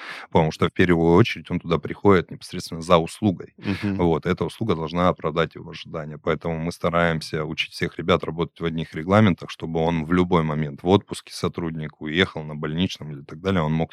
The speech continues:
Speaker 1: пересесть в кресло к другому и получить тот же самый достойный результат, как у того мастера, у которого он стригся.
Speaker 2: Мгм.
Speaker 1: Вот. Если мы говорим про внутреннюю составляющую бизнеса, то здесь, конечно, закладывается достаточно много. Весь персонал, а,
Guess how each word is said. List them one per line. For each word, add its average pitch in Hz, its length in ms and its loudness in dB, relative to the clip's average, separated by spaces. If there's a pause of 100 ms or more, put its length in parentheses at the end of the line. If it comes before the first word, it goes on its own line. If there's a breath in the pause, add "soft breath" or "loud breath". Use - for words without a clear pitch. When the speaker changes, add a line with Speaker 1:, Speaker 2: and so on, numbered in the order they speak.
(100)
Speaker 1:
пересесть - 480 -10
в - 60 -20
кресло 87 320 -4
к 80 100 -8
другому 85 440 4
и - 20 -4
получить - 420 -10
тот 90 140 -8
же 73 100 -12
самый 82 280 -2
достойный 76 400 -8
результат, 76 480 -2
как - 220 -16
у - 20 -20
того 76 220 -8
мастера, 78 380 -6
у - 40 -20
которого 73 400 -12
он 71 60 -18
стригся. - 420 -18 (260 loud breath)
Speaker 2:
Мгм. 95 440 -2
Speaker 1:
Вот. 85 280 2 (340 loud breath)
Если 110 280 4
мы 95 140 4
говорим 92 540 8
про 90 360 4 (120)
внутреннюю 107 520 6
составляющую 85 800 2
бизнеса, 80 500 -4
то - 120 -10
здесь, 98 220 0
конечно, 85 480 -6
закладывается 78 680 -2
достаточно 78 920 -8
много. 80 500 -2
Весь 90 240 -2
персонал, 82 760 -2
а, 76 400 -18